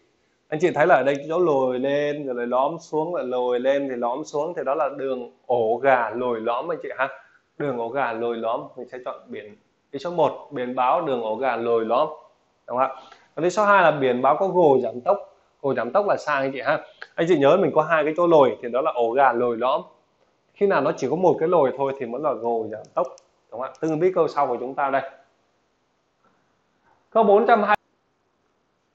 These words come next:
câu bốn trăm hai mươi bốn là biển báo này có ý nghĩa gì? Anh chị thấy ở đây có một cái lồi lên thôi, đúng không ạ? Thì nó sẽ báo hiệu là đường có gồ giảm tốc anh chị ha. Mình sẽ chọn ý số hai, đó là báo hiệu gồ giảm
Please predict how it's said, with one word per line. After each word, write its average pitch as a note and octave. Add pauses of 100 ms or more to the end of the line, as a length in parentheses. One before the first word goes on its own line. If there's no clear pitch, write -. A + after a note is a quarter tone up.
(460)
câu A3+
bốn G#3+
trăm A#3
hai G#3+
mươi G#3
bốn G3
là A#3
biển D3+
báo D#3+
này G#3
có E3+
ý F#3
nghĩa G3+
gì? F#3+ (480)
Anh C#3
chị E3+
thấy D3+
ở D#3
đây D3+
có E3
một D#3+
cái C#3
lồi C3+
lên C3+
thôi, C#3 (240)
đúng A2+
không C3+
ạ? A#2+
Thì A#2
nó A#2+
sẽ C#3+
báo C3+
hiệu D#3
là A#2+ (760)
đường C#3
có B2+ (100)
gồ B2
giảm G#2 (120)
tốc -
anh C3+
chị C3+
ha. C#3 (180)
Mình A#2
sẽ B2
chọn C3+
ý B2+
số D3+
hai, D3
đó C3+ (320)
là C3+
báo A#2+
hiệu C3
gồ A2+
giảm G2+